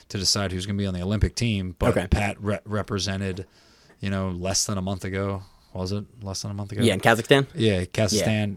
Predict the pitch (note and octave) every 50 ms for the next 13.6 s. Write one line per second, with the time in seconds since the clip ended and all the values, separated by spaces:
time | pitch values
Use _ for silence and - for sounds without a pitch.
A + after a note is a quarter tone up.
0 | - - G#2 G2 F#2+ F2+ - - G#2 G2+ G2 F#2 F2+ F2 F2 F#2 F2+ - - -
1 | A2 G2+ G2 F#2+ F2+ G2+ F#2+ F2+ G2 F#2+ F#2 F2+ F2+ F2 F#2+ G#2 F#2+ G#2 - -
2 | _ _ _ _ _ - G2 G2 F#2+ F#2 F#2+ F#2+ G#2 G#2 F#2+ F2+ - - - -
3 | F#2+ F#2+ F#2 F2+ F2+ F2+ - - - - G2+ G2 F#2 F#2+ F#2 E2 F#2 F#2 F2+ F2
4 | - G2+ F2+ F2+ F#2+ F#2 - - - - F#2 F#2 F2+ - A2+ G#2+ F#2+ - A2 -
5 | - F#2 F2+ F2+ F2 E2+ F#2 - - - D3 D3 D#3 C#3 C3+ A#2+ A#2+ G#2+ - -
6 | G#2 F#2 F2 - A2+ G2+ F#2 E2+ F2 - - A2+ A2+ A2 G2+ - G#2+ F#2 G#2+ G#2
7 | F2+ G2+ G2+ F#2+ - - - G#2+ F#2+ G#2+ A#2 A2+ A2 G#2 G2+ F#2+ F#2 F#2+ - -
8 | - - - D3 D3+ C3 A#2 C#3+ E3 F#3 E3+ - D#3+ D3+ A#2 G2+ G#2 G#2 G2 F2+
9 | F2+ F#2+ - G#2+ B2 B2+ C3+ C3 A#2+ A2 A2 A2 - - G2+ F#2+ F#2+ F#2 E2+ -
10 | G2 G#2+ G#2+ G2 G#2 A2+ A2+ A2+ A2+ G2+ - - - - G2 G2 A2 A#2 A#2 B2+
11 | C3 A2+ A2 G2 G2 A2 G2 - E2 F#2+ F#2 F2 - - - - - F#2 F#2 F#2+
12 | F2+ - F#2+ E2 F#2+ G2 F#2 F#2 F#2+ G#2 F#2+ F#2 F2+ F#2 F#2 F2+ F2 F#2 F2+ F2
13 | - G2+ G2+ F#2 - - D#3+ F3 E3+ - - -